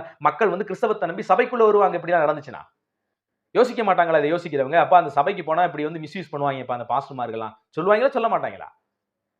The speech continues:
தொடர்ந்து பவுல் என்ன சொல்றாரு பாருங்க, பதினோராம் வசனத்துல, "கனியற்ற அந்தகார கிரியைகளுக்கு உடன்படாமல் அவைகளை கடிந்து கொள்ளுங்கள்." வசனம் சொல்லுது,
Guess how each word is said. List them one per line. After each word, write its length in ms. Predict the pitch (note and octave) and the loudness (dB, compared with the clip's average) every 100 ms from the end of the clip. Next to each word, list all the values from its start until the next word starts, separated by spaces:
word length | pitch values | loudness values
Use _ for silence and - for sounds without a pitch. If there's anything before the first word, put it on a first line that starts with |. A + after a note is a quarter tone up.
| _ _ _ _ | _ _ _ _
தொடர்ந்து 300 | F3+ A3+ A3 | 6 6 8
பவுல் 160 | F#3+ | 8
என்ன 160 | F#3 F#3+ | 8 6
சொல்றாரு 260 | F3+ E3 D#3+ | 8 8 8
பாருங்க, 300 | D3 C#3 A#2 C3 G#3+ - _ _ _ _ D#3+ | 8 8 6 6 2 -4 _ _ _ _ 4
பதினோராம் 360 | G#3+ A#3 G3 | 8 8 8
வசனத்துல, 380 | D#3+ E3+ C#3+ C#3 A#2 C3+ A3+ - _ _ F3 | 6 2 2 4 6 6 4 0 _ _ 2
"கனியற்ற 500 | F#3+ C#4 C#4 C4+ C4 | 4 6 4 6 6
அந்தகார 520 | F3+ G3+ B3+ B3 A#3 | 6 6 6 8 6
கிரியைகளுக்கு 580 | A3+ F#3+ G#3 G3 F#3 F#3+ F#3 | 6 2 4 6 4 4 4
உடன்படாமல் 580 | G#3+ A#3 G3+ E3+ D#3 A#3+ | 6 6 6 6 6 2
அவைகளை 500 | D#3+ E3 A#3 G3 G#3+ | 4 6 6 4 0
கடிந்து 420 | - A3 D4 C#4+ B3+ | 2 4 4 2 0
கொள்ளுங்கள்." 560 | A#3+ A#3 A3 E3+ A2+ _ _ | -2 -2 -4 -4 -12 _ _
வசனம் 360 | - D#3 B3+ C4 | -6 2 2 2
சொல்லுது, 320 | A#3+ A#3+ D3 | 0 -2 -8